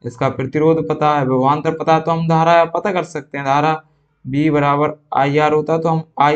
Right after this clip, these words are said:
बराबर V upon R से धारा पता कर सकते हैं। लेकिन अगर परपथ जटिल हो,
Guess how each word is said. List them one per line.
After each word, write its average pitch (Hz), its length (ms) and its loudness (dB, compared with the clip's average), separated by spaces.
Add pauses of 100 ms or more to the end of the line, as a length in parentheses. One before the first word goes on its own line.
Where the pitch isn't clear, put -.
बराबर 151 680 -2 (680)
V 139 200 0
upon 160 260 0 (100)
R 147 120 6
से 147 140 -10
धारा 151 220 0
पता 165 260 -4
कर 170 140 0
सकते 131 320 -10
हैं। 127 160 -4 (1500)
लेकिन 180 280 -2
अगर 185 300 2
परपथ 170 460 -2
जटिल 143 340 2
हो, 117 180 0